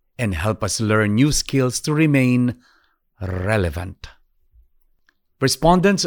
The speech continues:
to the recent Future of Jobs survey estimate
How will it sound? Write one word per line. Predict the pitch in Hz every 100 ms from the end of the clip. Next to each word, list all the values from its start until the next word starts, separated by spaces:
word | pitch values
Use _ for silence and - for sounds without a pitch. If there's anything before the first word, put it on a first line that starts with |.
| -
to | 160
the | 151
recent | 139 160 139 147 143 - -
Future | 185 196 - 170 165
of | 135 101
Jobs | 131 127 113 - -
survey | - 170 156 113 101 98 - - - -
estimate | 143 - 165 151 151